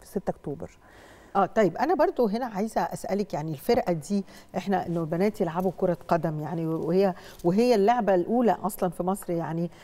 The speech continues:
Speaker 2: كره القدم الر-، الرجاليه يعني.
Speaker 1: طبعا.
Speaker 2: <laughs> فبرضو، آه، يعني ممكن تحقق برضو ناخ-، تاخد من الشعبيه اللي موجوده كلعبه.
Speaker 1: آه، طبعا اكيد هي هتاخد بالشعبيه كلعبه، لان هي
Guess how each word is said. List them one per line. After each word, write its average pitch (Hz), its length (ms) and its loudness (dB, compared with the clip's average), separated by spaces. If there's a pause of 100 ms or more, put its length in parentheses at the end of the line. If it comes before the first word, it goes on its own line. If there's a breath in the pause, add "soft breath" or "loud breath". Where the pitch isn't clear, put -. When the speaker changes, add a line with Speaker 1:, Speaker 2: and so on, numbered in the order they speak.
(120 loud breath)
Speaker 2:
كره 196 240 2
القدم 185 420 0
الر-، 151 260 -6
الرجاليه 175 480 4
يعني. 151 300 -6
Speaker 1:
طبعا. 180 440 0
Speaker 2:
<laughs> 233 100 -4
فبرضو، 214 580 2
آه، 202 120 0
يعني 170 360 0
ممكن 208 320 -2
تحقق - 520 -4
برضو 220 420 0
ناخ-، 214 300 -2
تاخد 240 260 -4
من 202 100 2
الشعبيه 190 580 2
اللي 175 120 0
موجوده 185 440 0 (400 loud breath)
كلعبه. 185 500 2 (640 loud breath)
Speaker 1:
آه، - 140 -6 (120)
طبعا 285 380 2
اكيد 202 380 -8
هي 180 140 0
هتاخد 175 280 -4
بالشعبيه 180 480 -4
كلعبه، 196 300 -2
لان 180 180 -2
هي 220 240 0